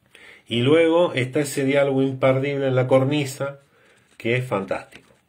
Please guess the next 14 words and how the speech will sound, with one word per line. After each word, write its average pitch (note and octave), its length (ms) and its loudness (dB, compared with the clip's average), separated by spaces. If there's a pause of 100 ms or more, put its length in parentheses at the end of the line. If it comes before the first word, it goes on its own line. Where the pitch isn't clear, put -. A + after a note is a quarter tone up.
(120)
que A2 260 -6
es - 140 -16
realmente A2 560 -4
una, G2+ 320 -4
un G#2+ 140 -10
gran, A2 280 -2
una G#2+ 180 -2
gran G#2+ 240 0
escena, A#2+ 340 -2
porque G2+ 140 -4
están A2 160 -2
en A2 100 -2
la G#2+ 100 0
cornisa, A2 640 -4